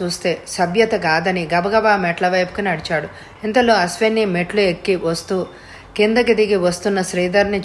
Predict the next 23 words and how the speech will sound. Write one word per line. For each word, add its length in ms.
చూసి 320
అక్కడే 340
ఆగిపోయి 500
అడిగింది, 540
"ఇంతవరకు 500
ఏం 240
చేస్తున్నారు 680
భోజనానికి 520
రాకుండాను?" 720
"ఇదిగో 300
వచ్చేస్తున్నానుగా." 960
నవ్వుతూ 380
అశ్విని 480
వెనకే 380
మెల్లగా 520
మెట్లు 400
దిగి 420
డైనింగ్ 440
హాల్లోకి 500
వచ్చాడు. 640
అప్పటికే 400
అన్నీ 340
సిద్ధం 400